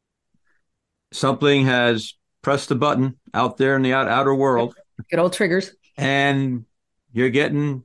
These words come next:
Speaker 1: you're getting stirred up with your thoughts.
Speaker 2: Mm-hmm.
Speaker 1: Um, and,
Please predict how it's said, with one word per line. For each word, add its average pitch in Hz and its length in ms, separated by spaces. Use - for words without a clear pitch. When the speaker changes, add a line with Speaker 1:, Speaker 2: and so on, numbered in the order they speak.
Speaker 1:
you're 131 160
getting 143 300
stirred 156 440
up 165 220
with 160 100
your 170 160
thoughts. 135 540
Speaker 2:
Mm-hmm. 151 240
Speaker 1:
Um, 120 220
and, 131 540